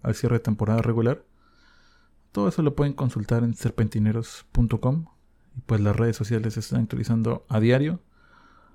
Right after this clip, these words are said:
Por ahora, por el, con el sitio web hemos tenido algunos problemas. No estamos actualizando a diario tanto como nos gustaría. Además tenemos ahí una pequeña cuestión con, con Facebook que nos tiene bloqueado el,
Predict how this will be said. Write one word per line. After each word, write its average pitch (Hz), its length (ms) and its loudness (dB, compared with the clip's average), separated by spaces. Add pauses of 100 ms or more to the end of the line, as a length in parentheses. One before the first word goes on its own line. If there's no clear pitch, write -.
(320)
Por 113 180 2
ahora, 110 640 4
por 123 120 -2
el, 120 160 -4
con 107 140 2
el 104 60 2
sitio 117 240 0
web 120 300 0 (160)
hemos 120 240 2
tenido 113 220 2
algunos 117 240 2
problemas. 135 580 0
No 113 80 2
estamos 120 440 -6
actualizando 113 580 -2
a 131 80 4
diario 139 380 2
tanto 160 340 0
como 165 220 -2
nos 147 180 -2
gustaría. 131 460 -4 (1400)
Además 113 280 2
tenemos 120 280 2
ahí 110 80 2
una 113 200 4
pequeña 113 320 2
cuestión 113 320 -2
con, 113 280 -4
con 107 220 -4
Facebook - 340 4
que 120 120 -4
nos 120 140 -8
tiene 117 180 0
bloqueado 113 360 0
el, 107 180 -2